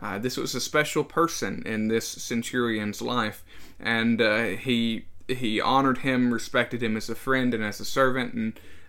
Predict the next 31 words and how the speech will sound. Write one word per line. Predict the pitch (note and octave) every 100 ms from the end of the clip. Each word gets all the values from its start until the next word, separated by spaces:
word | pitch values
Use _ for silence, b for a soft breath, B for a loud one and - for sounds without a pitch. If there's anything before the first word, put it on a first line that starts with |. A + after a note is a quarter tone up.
| B
and, | - A2+ G#2+ G#2
uh, | G#2+ G#2 G#2+ -
and | - G#2+ A2 G#2+ -
appreciated | - - C#3+ C#3+ C#3 C3 B2+ A#2
all | A#2 A2
the | A2
labor | B2 D#3 D3 C#3
that, | B2+ A#2+ -
you | C3
know, | B2 A#2+
he | B2+
did | B2 B2+ B2+ A#2+
and | G#2+ G2
all | B2
of | B2
those | B2 A#2
different | - A2 C#3+ -
things. | D3+ C#3 A#2 A2
And | A2
so, | - A#2+ A2+ B B B B -
uh, | - B2 B2
he, | B2 C3 B2+ B2+
he | B2+ C3 B2
was | A2+
asking | A#2 C#3 D3 - B2+
on | A2+
the | G#2+
behalf | G#2+ A#2+ A#2+ A#2
of | A2+
somebody | - A2 G#2 G#2
else. | G#2 G2 - -